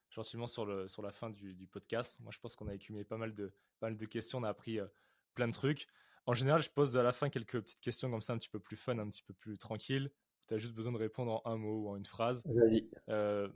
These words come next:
Speaker 1: dans tes contacts, c'est qui pour toi, euh, le, l'entrepreneur le plus fou que t'aies, t'aies rencontré, enfin, qui est de, dans, dans ton, on va dire, comme dans tes contacts téléphone, tu vois, par exemple ?
Speaker 2: Euh, Boiserie.
Speaker 1: Ok.
Speaker 2: La,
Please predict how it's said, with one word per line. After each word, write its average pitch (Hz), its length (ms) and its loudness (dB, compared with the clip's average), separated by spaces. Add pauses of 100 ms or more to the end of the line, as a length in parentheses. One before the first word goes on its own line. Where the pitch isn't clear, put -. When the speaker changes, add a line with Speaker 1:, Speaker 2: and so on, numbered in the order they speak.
(320)
Speaker 1:
dans 135 200 2
tes 151 140 0
contacts, 147 540 2 (960)
c'est - 140 -6
qui 131 160 -8
pour - 240 -2
toi, 139 200 6
euh, 120 280 8
le, 110 320 4
l'entrepreneur 120 640 0
le 117 80 2
plus - 180 -10
fou - 200 -12
que - 80 -16
t'aies, 110 260 0
t'aies 113 140 -2
rencontré, 110 480 -2
enfin, 107 220 -4
qui - 120 -10
est 101 40 -6
de, 98 240 -4
dans, 95 300 -6
dans 95 200 -8
ton, - 200 -10
on 101 60 -6
va 98 80 -2
dire, 110 220 -4
comme 110 160 -2
dans 107 100 -4
tes 107 140 -6
contacts - 360 -8
téléphone, 101 340 -6
tu - 100 -8
vois, 92 60 -8
par 92 100 -4
exemple ? 87 180 -10 (580)
Speaker 2:
Euh, 143 300 12
Boiserie. 135 440 12 (1400)
Speaker 1:
Ok. 113 120 0 (260)
Speaker 2:
La, 123 100 12